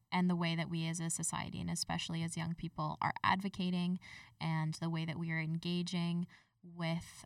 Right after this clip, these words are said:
advocacy in general, like, just, like, this constant stream of, okay, let's talk about, like, we're talking about, like, Black rights and, like, trying to support our bipoc community, and then really paying a lot of attention to L G B T Q folks, really paying a lot of attention to, like,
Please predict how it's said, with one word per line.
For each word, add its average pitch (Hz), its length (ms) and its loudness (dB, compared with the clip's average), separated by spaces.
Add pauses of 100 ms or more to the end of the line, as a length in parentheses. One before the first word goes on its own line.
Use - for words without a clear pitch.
(280)
advocacy 175 760 4
in 165 260 0
general, 196 540 2
like, 233 200 2
just, 190 220 0
like, 160 160 -2
this 175 160 -4
constant 170 600 0
stream 165 540 0
of, 156 400 0 (600)
okay, 196 220 2
let's 170 180 -2
talk - 240 -4
about, 170 420 2
like, 165 140 -4 (240)
we're 180 80 -2
talking 180 260 0
about, 190 200 0
like, 214 200 -2
Black 220 340 6
rights 160 260 -2
and, 170 100 0
like, 165 160 -2
trying 170 360 0
to 175 340 -2
support 170 600 0
our 165 280 4
bipoc 170 480 0
community, 170 540 0
and 175 120 -2
then 170 220 0 (340)
really 196 260 4
paying 185 220 2
a 185 40 2
lot 175 180 2
of 175 80 -2
attention 175 460 0
to 175 340 0
L 180 100 4
G 196 140 0
B 202 160 -2
T 208 140 -4
Q 269 240 -2
folks, 160 280 -4
really 170 160 -4
paying 185 220 0
a 180 40 0
lot 175 180 0
of 180 80 -4
attention 185 460 -4
to, - 160 -6
like, 180 280 0